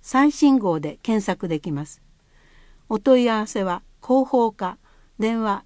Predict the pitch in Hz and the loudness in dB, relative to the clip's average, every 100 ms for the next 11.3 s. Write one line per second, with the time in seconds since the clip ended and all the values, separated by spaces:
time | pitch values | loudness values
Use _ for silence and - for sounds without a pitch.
0 | - 240 285 277 233 175 - 170 160 - | -2 2 4 4 0 -4 -6 -10 -10 -14
1 | _ - 226 262 285 294 277 226 190 - | _ -6 0 4 6 6 4 0 -4 -4
2 | 202 175 165 - 233 269 269 240 196 - | -4 -4 -6 0 4 4 4 0 -2 -4
3 | 185 185 180 156 277 _ _ _ _ - | -4 -4 -4 -8 -12 _ _ _ _ -2
4 | 262 262 196 - - - - 240 285 285 | -2 -2 -8 -8 -20 -14 -2 2 4 4
5 | 269 208 185 202 165 - _ _ - 220 | 2 -2 -6 -10 -12 -14 _ _ -8 0
6 | 262 294 294 285 220 - 185 185 180 180 | 4 6 6 4 2 -4 -6 -4 -6 -10
7 | - _ - 285 294 277 240 185 214 262 | -14 _ 2 4 4 2 0 0 0 0
8 | 262 262 220 170 156 156 165 151 143 - | 2 0 0 -4 -6 -6 -8 -10 -12 -20
9 | _ _ _ _ _ _ _ _ _ _ | _ _ _ _ _ _ _ _ _ _
10 | _ _ _ - 277 285 285 262 262 254 | _ _ _ 0 4 6 6 4 0 -4
11 | 214 170 165 | -8 -8 -12